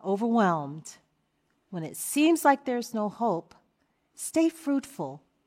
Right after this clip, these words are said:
Joseph was promoted year after year, even though he was in prison. He became one of the most successful men in that region.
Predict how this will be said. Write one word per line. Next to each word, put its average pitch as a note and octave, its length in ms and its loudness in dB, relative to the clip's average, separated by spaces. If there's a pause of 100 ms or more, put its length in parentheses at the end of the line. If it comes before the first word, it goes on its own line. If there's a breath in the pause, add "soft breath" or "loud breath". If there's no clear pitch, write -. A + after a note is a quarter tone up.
(280 soft breath)
Joseph F4 420 2
was G#3+ 280 2
promoted A3 920 0 (580)
year D4 320 4
after C4 300 2
year, G#3+ 300 0
even B3 240 0
though C#4 160 4
he A#3+ 160 -2
was A3+ 200 -4
in G3 260 0 (120)
prison. D#3 480 -4
He C4+ 140 -4
became A#3+ 680 -4 (160)
one A#3 160 -2
of G#3+ 140 -4
the G#3 120 -4 (560)
most B3+ 600 -2
successful B3 720 -2
men F3 400 -2 (840)
in G3 160 -4
that F#3+ 220 -4
region. D#3+ 440 -8